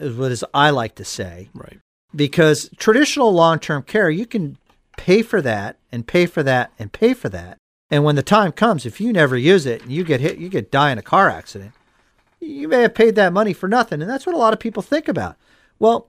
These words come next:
Speaker 1: now you can go out and get a hybrid, and if you never use it, you're still gonna get your money back plus some. So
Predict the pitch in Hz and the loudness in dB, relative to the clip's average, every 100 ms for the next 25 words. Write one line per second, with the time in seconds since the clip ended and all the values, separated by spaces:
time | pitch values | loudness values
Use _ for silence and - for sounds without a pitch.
0 | - 180 247 277 214 202 220 202 202 208 | -10 -2 0 0 -2 -4 -2 2 2 0
1 | 190 170 147 220 320 208 143 151 185 _ | 0 2 4 2 2 2 4 2 -2 _
2 | _ _ _ _ - 175 170 165 165 160 | _ _ _ _ -4 0 2 2 2 -2
3 | 143 - 247 311 220 180 175 269 202 190 | -10 -4 -2 2 4 2 0 0 2 0
4 | - _ _ - 120 190 262 - 339 247 | -2 _ _ -12 2 2 2 0 0 2
5 | 190 160 156 165 160 156 151 - 151 156 | 0 0 -2 -2 0 0 -2 -2 2 2
6 | 165 _ - 226 285 277 151 92 - _ | 2 _ -4 0 0 0 -6 -6 -10 _
7 | _ _ - - 156 156 151 | _ _ -4 2 4 4 0